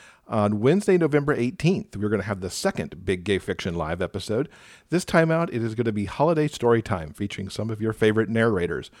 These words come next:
We've got Sean Crisden, Kurt Graves, Joel Leslie, and Nick J. Russo lined up, and they're gonna be doing some readings to help get you into the holiday spirit,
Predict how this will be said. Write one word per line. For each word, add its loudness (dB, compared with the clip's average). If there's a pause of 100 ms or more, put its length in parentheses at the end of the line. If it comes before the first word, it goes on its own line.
(280)
We've 0
got 4
Sean 2
Crisden, 0
Kurt 2
Graves, 2
Joel 4
Leslie, 2
and -6
Nick -6
J. 2
Russo 2
lined -2
up, 0 (420)
and 2
they're 6
gonna 6
be 4
doing 6
some 0
readings 0
to -6
help -2
get -4
you -4
into -4
the -4
holiday 0
spirit, -4